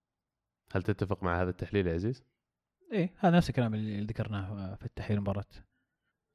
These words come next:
Speaker 1: آه، صديق البرنامج ليمون ستيغ يقول: "آه، تشوفون إن سبب تعادل المان يونايتد في ملعبه أربعة اثنين ثلاثة واحد؟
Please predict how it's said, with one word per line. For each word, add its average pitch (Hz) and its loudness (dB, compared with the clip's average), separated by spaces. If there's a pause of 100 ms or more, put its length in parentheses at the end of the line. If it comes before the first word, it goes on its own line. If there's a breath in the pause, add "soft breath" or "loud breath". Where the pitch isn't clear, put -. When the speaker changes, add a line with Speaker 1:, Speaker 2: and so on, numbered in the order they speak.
(480)
Speaker 1:
آه، 123 10
صديق 160 6
البرنامج 160 8
ليمون 147 10
ستيغ 131 8
يقول: 113 8
"آه، 113 10
تشوفون 139 10
إن 127 10
سبب 123 8
تعادل 117 8
المان 117 8
يونايتد 143 8
في 135 8
ملعبه 117 8
أربعة 117 6
اثنين 117 8
ثلاثة 110 8
واحد؟ 120 8